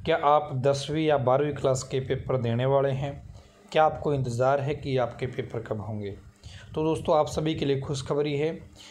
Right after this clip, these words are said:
एक अच्छी खबर आपके लिए आ चुकी है। आपका इंतज़ार आज ख़त्म हो चुका है।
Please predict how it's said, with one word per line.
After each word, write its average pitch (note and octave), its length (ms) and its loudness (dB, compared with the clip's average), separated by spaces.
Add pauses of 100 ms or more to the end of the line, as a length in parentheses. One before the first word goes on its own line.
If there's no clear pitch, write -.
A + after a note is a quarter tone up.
(200)
एक C#3 200 -4
अच्छी C#3 300 -2
खबर D3+ 240 2
आपके C3+ 260 -2
लिए B2+ 120 0
आ B2 80 2
चुकी C3 300 -10
है। C#3 80 -2
आपका C3+ 300 0
इंतज़ार B2 500 0
आज B2+ 180 0
ख़त्म A#2 260 -4
हो A2 120 -2
चुका - 240 -8
है। C3+ 220 -10